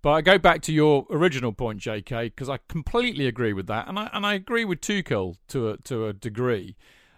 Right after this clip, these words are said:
Um, it was his other points that I disagreed with. But, you know,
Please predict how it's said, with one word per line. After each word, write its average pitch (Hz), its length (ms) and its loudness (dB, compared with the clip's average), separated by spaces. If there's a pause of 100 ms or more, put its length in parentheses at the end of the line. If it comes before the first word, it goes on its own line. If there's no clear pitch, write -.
(100)
Um, 131 380 -2
it 131 60 -4
was 131 120 -4
his 135 140 -4
other 151 160 0
points 110 340 -12
that 104 80 -10
I 113 80 -8
disagreed 117 580 -4
with. - 240 -14
But, 127 220 -2 (180)
you 147 140 -4
know, 120 240 -6